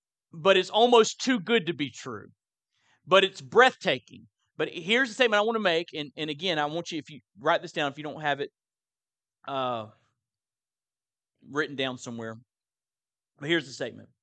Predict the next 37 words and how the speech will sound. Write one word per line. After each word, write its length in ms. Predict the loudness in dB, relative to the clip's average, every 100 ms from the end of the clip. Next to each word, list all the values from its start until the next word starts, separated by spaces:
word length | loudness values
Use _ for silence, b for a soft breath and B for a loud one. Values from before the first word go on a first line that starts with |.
| _ _ _ _ _ _ _ _ _ _ _ _ _ -16
N-, 160 | -16 -6
if 180 | -8 -6
you 120 | 0
know 160 | 2 2
Jesus, 560 | 0 -4 -6 -8 -14
if 100 | -16
you're, 280 | -4 0 0 -2
if 140 | -6
you 60 | -4
have 80 |
a 60 | -4
personal 400 | -4 -2 -2 0
relationship 480 | 0 0 -4 -8 -8
with 160 | -8
God, 340 | -2 -2 -2 -6 _ _ _ _ _ _ _
nothing 760 | -14 -8 2 4 4 0 -6 -4
can 220 | -6 -8
touch 400 | -4 -4 -4 -6
your 260 | -2 -2 -2
life 440 | 0 0 0 -4 -12
unless 300 | -10 -10 -8
God 420 | -4 -2 -2 -6
allows 500 | -8 -8 -8 -12 -16
it. 220 | -20 _ _ _ _ _ _ _ _ _ _ _ _ _ _ _ _ _
Let 60 |
me 40 | -6
say 100 | -2
it 80 | 0
again. 220 | 2 0
If 640 | -4 _ _ _ _ _
you 60 | 0
have 100 | 0
a 60 |
personal 480 | -2 2 4 4 2
relationship 540 | 2 2 0 -4 -8 -8
with 140 | 0
God, 340 | 4 4 2